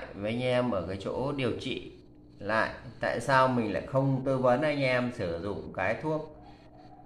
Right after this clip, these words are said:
nội ngoại ký sinh trùng? Đấy, ví dụ như là, ừ, cái Ivermectin đấy.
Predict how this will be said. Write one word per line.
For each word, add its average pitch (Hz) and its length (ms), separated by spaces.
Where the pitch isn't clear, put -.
nội 117 260
ngoại 107 320
ký 113 160
sinh 135 180
trùng? 107 360
Đấy, 85 240
ví 101 220
dụ 120 100
như 110 340
là, 90 720
ừ, 95 60
cái 82 220
Ivermectin 123 800
đấy. 123 120